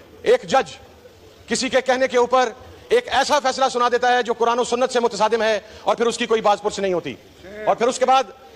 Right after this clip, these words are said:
मुजरमाना तर्ज अमल इख्तियार करते हुए वो केस मुकम्मल होने के बाद अब एक नए जज की तरफ ट्रांसफर कर दिया जाता है। जनाबे वाला, जब तक ये मामलात चलते रहेंगे, और मैं पाकिस्तान के मुक्तदरा को एक जुमला कहना चाहता हूँ, उनकी नज़र पेश करना चाहता हूँ।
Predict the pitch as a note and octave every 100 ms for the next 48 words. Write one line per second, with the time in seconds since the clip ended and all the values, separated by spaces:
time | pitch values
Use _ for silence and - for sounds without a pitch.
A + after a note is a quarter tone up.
0 | - F3 G3+ A#3 A#3+ C4 B3+ B3 B3 B3+
1 | B3 B3 B3 B3 B3 B3+ B3 A#3+ G#3 -
2 | - - - G#3 B3 B3+ G3+ A3 B3+ C4+
3 | B3+ B3 B3 A#3+ B3 A#3+ - - - A3+
4 | B3 A#3+ C4 B3 A3+ A3+ A#3 - G#3 G#3+
5 | G3 F3+ F3+ D#3+ D#3 A#2 - - - -
6 | - - - D3+ G#3+ A#3+ B3+ C4 A#3+ -
7 | - - - - - - A#2+ G#3 C4 A3
8 | B3 A3 A3+ A#3 A#3+ A#3 - A#3 A#3+ G#3
9 | F#3 D#3+ G2 - - - - - F3 G#3+
10 | A#3 - A3 A#3+ A#3 A#3 G#3+ A#3+ A#3+ A3+
11 | F3 G#2 - - - - - - - -
12 | F3 F3 A#3+ B3+ A3+ A3+ A3+ G#3+ A3+ A3
13 | G#3+ G3+ F#3+ G#3+ G#3 G#3+ F#3+ F#3 F3+ F3
14 | C#3+